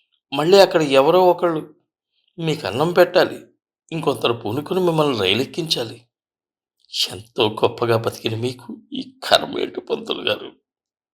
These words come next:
ఉం? ఈ కర్మ ఏంటండి?" అంటూ బోర్ని ఏడిస్తే పంతులు గారు ఆయన భుజం మీద చెయ్యేసి, "ఏరా,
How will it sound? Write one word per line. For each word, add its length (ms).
ఉం? 320
ఈ 240
కర్మ 300
ఏంటండి?" 580
అంటూ 260
బోర్ని 460
ఏడిస్తే 640
పంతులు 300
గారు 220
ఆయన 180
భుజం 360
మీద 180
చెయ్యేసి, 640
"ఏరా, 380